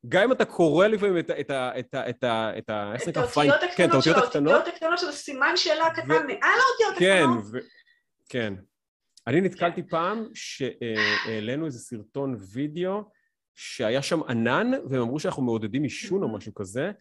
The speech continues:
Speaker 1: כאילו, היה
Speaker 2: <laughs>
Speaker 1: ענן מתוך הפה שלו או משהו כזה, וזה היה, ואתה אומר, כאילו, אה, ואתה כאילו, אה, ואין לך מי לדבר, כאילו, אתה, אתה, כן, זה, זה מאוד קפקאי.
Speaker 2: כן.
Speaker 1: זה, קפקא כנראה היה עובד
Speaker 2: כן.
Speaker 1: בתור, אה, איש שיווק דיגיטלי בימינו.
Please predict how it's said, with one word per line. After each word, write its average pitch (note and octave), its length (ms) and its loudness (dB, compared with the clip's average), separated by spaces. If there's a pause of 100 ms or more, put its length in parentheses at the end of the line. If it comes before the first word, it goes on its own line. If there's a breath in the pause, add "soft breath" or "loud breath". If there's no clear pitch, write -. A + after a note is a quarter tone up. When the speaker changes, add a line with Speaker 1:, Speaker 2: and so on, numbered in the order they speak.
(140 soft breath)
Speaker 1:
כאילו, C#3+ 160 6
היה C#3 180 6
Speaker 2:
<laughs> E3+ 120 4
Speaker 1:
ענן D3+ 260 4
מתוך D#3 280 0
הפה D#3+ 220 0
שלו A3+ 220 -4
או G#3+ 60 -2
משהו G3 180 -8
כזה, F#3 240 -6
וזה B2+ 240 -2
היה, C#3+ 80 2 (240 loud breath)
ואתה F3 220 0
אומר, A#3 260 2
כאילו, C4 260 -8
אה, B3+ 480 -10
ואתה G#3+ 160 -2
כאילו, B3 340 -2
אה, D4+ 220 -4
ואין A#3 140 8
לך D4 100 6
מי C4+ 140 8
לדבר, B3+ 380 8
כאילו, F3+ 160 4
אתה, F3 140 0
אתה, E3 140 -2 (120)
כן, C3 180 -6 (140)
זה, B2 260 -4
זה B2 140 -4
מאוד C3+ 260 -2
קפקאי. B2 340 -2
Speaker 2:
כן. - 100 -2
Speaker 1:
זה, A#2+ 160 -4 (240)
קפקא A3 260 0
כנראה C#3+ 280 2
היה C3+ 100 4
עובד A#2+ 300 -4
Speaker 2:
כן. A#2+ 60 -12
Speaker 1:
בתור, B2+ 220 -4
אה, B2 140 -4
איש C3 200 -4
שיווק A#2 260 -8
דיגיטלי A2 540 -6
בימינו. G#2+ 520 -8